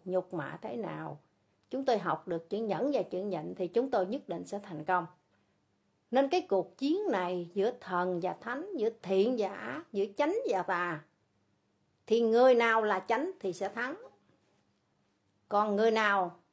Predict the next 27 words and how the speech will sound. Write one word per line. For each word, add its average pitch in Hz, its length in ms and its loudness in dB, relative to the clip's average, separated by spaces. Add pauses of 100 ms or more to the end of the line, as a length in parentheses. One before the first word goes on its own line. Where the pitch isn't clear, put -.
(100)
là 175 140 -4
tà 170 480 0
sẽ 208 100 -8
bị 180 160 -6
tiêu 208 320 -4
diệt. 151 200 -10 (760)
Theo 262 280 2
cái 294 160 -2
lực 196 400 -2
đào 165 300 -2
thải 170 320 -10 (760)
của 226 220 2
thiên 277 240 2
nhiên 269 220 2
và 175 180 0
vũ 185 140 -2
trụ 185 320 0
khiến 339 300 6 (120)
những 262 240 4
người 226 160 2
khác 226 300 -8 (300)
để 190 160 -4
mà 226 120 -2
dẹp 170 260 -6
bỏ 156 180 -4
cái 254 160 -6
này. 151 280 -10